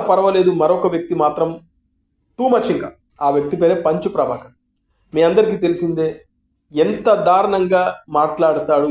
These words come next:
ఎంత నీచంగా, అరే ఒరే తురే దగ్గర నుంచి మొదలు పెడితే లకారాలు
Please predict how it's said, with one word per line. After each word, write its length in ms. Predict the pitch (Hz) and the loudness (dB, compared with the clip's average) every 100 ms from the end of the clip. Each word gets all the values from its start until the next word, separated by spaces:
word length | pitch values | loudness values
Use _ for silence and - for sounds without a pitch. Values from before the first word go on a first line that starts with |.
| 143 | 0
ఎంత 180 | 143 139 170 139 | -2 0 0 0
నీచంగా, 540 | 143 202 - 208 180 175 151 | -2 -2 0 0 2 2 2
అరే 220 | 143 170 180 170 156 | 2 4 4 4 2
ఒరే 180 | 170 175 156 - | 2 2 0 -4
తురే 180 | 160 170 170 | -2 2 2
దగ్గర 220 | 147 151 | 2 -2
నుంచి 220 | 143 139 139 | -4 -12 -6
మొదలు 220 | 147 160 156 | -2 0 0
పెడితే 300 | 143 - 151 139 - _ _ _ _ | -2 0 0 0 -10 _ _ _ _
లకారాలు 640 | 127 139 143 190 196 185 | 0 0 0 0 2 2